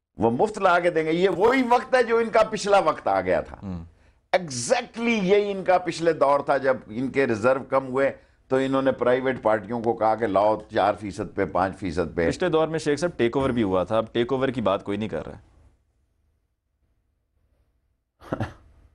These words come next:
Speaker 1: देखें, जमहूरियत के साथ सारे कमिटेड हैं,
Speaker 2: हम्म।
Speaker 1: मुल्क के साथ भी कमिटेड हैं।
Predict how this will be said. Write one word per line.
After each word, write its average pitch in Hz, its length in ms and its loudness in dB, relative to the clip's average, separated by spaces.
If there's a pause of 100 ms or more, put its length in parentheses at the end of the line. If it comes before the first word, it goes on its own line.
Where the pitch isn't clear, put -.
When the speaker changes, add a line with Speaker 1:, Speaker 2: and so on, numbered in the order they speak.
(440)
Speaker 1:
देखें, 127 460 -2 (960)
जमहूरियत 101 600 -2
के 123 80 -4
साथ 104 300 -2
सारे 104 400 -4
कमिटेड 107 440 -6
हैं, 65 240 -4 (160)
Speaker 2:
हम्म। 80 480 -14
Speaker 1:
मुल्क 101 180 -2
के 82 80 -4
साथ 76 200 -2
भी 64 140 -10
कमिटेड 55 440 -10
हैं। - 140 -16